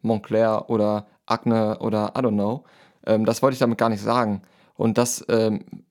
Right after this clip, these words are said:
ist auch die falsche, äh, Schlussfolgerung,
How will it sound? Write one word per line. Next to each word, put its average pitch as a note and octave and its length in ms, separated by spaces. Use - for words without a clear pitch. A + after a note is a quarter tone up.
ist - 260
auch A#2+ 140
die A#2+ 100
falsche, A2 340
äh, A2 180
Schlussfolgerung, G#2 720